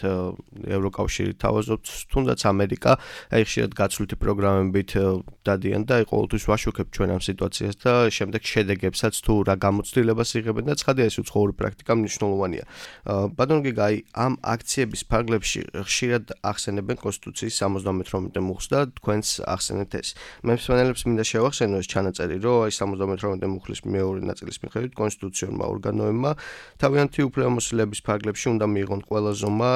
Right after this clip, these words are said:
ევროპის კავშირსა და ჩრდილოატლანტიკური ხელშეკრულების ორგანიზაციაში საქართველოს სრული ინტეგრაციის უზრუნველსაყოფად. ნუ, პრინციპში, მეორე ნაწილით არა, ერთი ნაწილია, უკაცრავად. მ, აი, რას ნიშნავს ეს კონკრეტული ჩანაწერი? ა, არის ეს სიმბოლური,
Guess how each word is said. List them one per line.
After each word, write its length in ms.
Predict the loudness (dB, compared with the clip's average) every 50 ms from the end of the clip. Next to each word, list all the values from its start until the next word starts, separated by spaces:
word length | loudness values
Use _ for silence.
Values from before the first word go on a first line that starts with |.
| 2
ევროპის 400 | 0 0 -2 -2 -4 -4 -6 -6
კავშირსა 440 | -4 -4 -4 -4 -4 -6 -6 -4 -2 -2
და 60 | -2
ჩრდილოატლანტიკური 800 | -2 -4 -4 -2 -2 -2 -2 -2 -4 -6 -6 -6 -8 -6 -6 -6
ხელშეკრულების 640 | -6 -6 -6 -6 -6 -6 -4 -4 -4 -4 -4 -4 -4
ორგანიზაციაში 760 | -4 -4 -2 -2 -2 -2 -2 -2 -4 -4 -4 -4 -4 -4 -4 -4
საქართველოს 460 | -4 -4 -4 -6 -6 -6 -6 -6 -6 -6
სრული 220 | -6 -4 -4 -4 -4 -4
ინტეგრაციის 480 | -6 -6 -4 -4 -4 -4 -6 -6 -6 -6 -6
უზრუნველსაყოფად. 760 | -6 -6 -4 -2 -2 -2 -2 -2 -4 -6 -6 -6 -6 -8 -8 -10 -12 -18 -20 -20 -20 -18 _
ნუ, 100 | -10 -8 -6
პრინციპში, 340 | -6 -6 -6 -6 -4 -2 0 2
მეორე 140 | 2 2 2
ნაწილით 280 | 0 0 -2 -4 -4 -4 -4
არა, 160 | -4 -4 -8 -10
ერთი 160 | -10 -6 -4
ნაწილია, 400 | -2 -2 -2 -2 -2 -4 -4 -6
უკაცრავად. 580 | -8 -10 -14 -14 -12 -10 -8 -6 -6 -6 -6 -8 -12 -16 -16 -18 -16 -8 -6
მ, 160 | -2 -2 -2 -2 -2 0 2
აი, 100 | 2 2 0 0 0
რას 260 | 2 4 4 4 4 4
ნიშნავს 360 | 2 2 4 2 2 2 2 0
ეს 80 | 0 2
კონკრეტული 480 | 0 0 0 0 -2 -2 -2 -4 -4
ჩანაწერი? 560 | -4 -4 -2 -2 -2 -4 -4 -4 -6 -6 -8 -8 -6
ა, 120 | -4 -2 -2 -2 -4 -2
არის 280 | 0 0 0 0 0 -2 -2 -4
ეს 40 | -2 -2 0 2
სიმბოლური, 560 | 2 2 4 4 2 2 2 2 0 -2